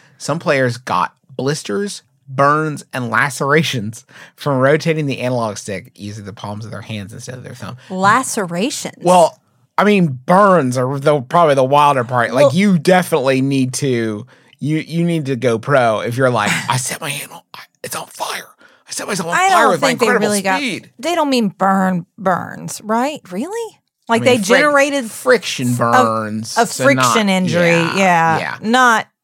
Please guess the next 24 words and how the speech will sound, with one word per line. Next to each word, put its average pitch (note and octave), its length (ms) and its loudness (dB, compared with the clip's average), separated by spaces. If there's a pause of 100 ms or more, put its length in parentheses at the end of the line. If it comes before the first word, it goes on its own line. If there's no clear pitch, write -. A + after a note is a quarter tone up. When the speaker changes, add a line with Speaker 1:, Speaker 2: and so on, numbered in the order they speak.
(160)
Speaker 2:
not G#3 320 2
they G3 160 0
actually F#3 440 0
generated E3+ 600 2
enough E3+ 300 0
heat. F3+ 420 -2 (260)
<laughs> - 60 2 (800)
Speaker 1:
So - 340 0
Speaker 2:
do, C4 60 -8
do D#4 80 0
you, F4+ 80 0 (260)
can E4 100 -4
you F4 80 -2
imagine F4 200 2
how D#4+ 100 2
fast A3+ 400 0
you'd C#4 120 0
have C4+ 160 -2
to A3+ 120 -2
do F#3+ 220 -2
that? F#4 320 -4
Speaker 1:
So B2 140 -4
this C3 220 -4
is, A#2 180 -6